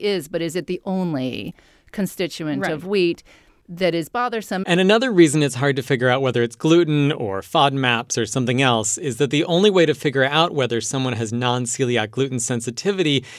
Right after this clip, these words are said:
Speaker 3: is by how they report their symptoms.
Speaker 1: Right now, there is no biomarker for non-celiac gluten sensitivity. So they,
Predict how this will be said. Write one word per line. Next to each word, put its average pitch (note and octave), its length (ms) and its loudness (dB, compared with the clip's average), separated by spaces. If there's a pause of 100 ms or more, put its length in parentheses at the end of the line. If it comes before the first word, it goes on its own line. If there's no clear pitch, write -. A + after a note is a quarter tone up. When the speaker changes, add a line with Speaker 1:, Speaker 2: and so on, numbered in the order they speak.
(140)
Speaker 3:
is C3+ 160 -2
by C#3 200 0
how C#3 240 0
they C#3 140 0
report B2+ 480 -4
their A2+ 140 -4
symptoms. - 760 -4
Speaker 1:
Right A3 160 -2
now, G3 180 -2
there F#3 120 -4
is F3+ 240 -4
no D#3+ 440 -4 (120)
biomarker F#3+ 1000 -6 (100)
for D3+ 560 -4
non-celiac C#3 600 -8
gluten - 240 -12
sensitivity. C3 880 -14
So D#3 160 -12
they, D3+ 120 -4